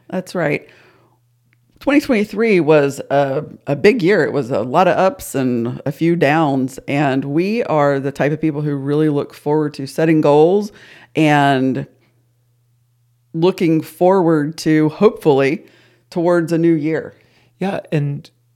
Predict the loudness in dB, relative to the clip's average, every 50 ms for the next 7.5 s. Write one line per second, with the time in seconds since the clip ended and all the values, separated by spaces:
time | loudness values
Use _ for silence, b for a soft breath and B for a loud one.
0 | _ _ _ -6 -4 -4 -2 -2 -2 -2 0 0 -2 -4 -4 -4 -4 -2 -2 -2
1 | -2 -4 -6 -8 -8 -8 -4 -4 -4 -4 -4 -6 -6 -4 -4 -4 -4 -4 -4 -4
2 | -2 -2 -2 -2 -4 -4 -4 -2 -2 0 0 -2 -2 -4 -4 -4 -2 -2 -2 -2
3 | -4 -6 -6 -6 -4 -4 -6 -8 _ _ _ -20 -20 -20 -20 _ _ _ _ _
4 | _ -4 -2 -2 0 0 0 -2 -4 -4 -6 -6 -6 -6 -8 -10 -10 -8 -8 -6
5 | -2 -2 0 0 -2 -2 -4 -6 -6 -6 -6 -6 -8 -8 -10 -8 -8 -8 -8 -8
6 | -8 -8 -8 -6 -6 -6 -6 -6 -6 -4 -4 -4 -4 -6 -6 -6 -6 -6 -6 -6
7 | -4 -4 -4 -6 -6 -8 -8 -8 -8 -10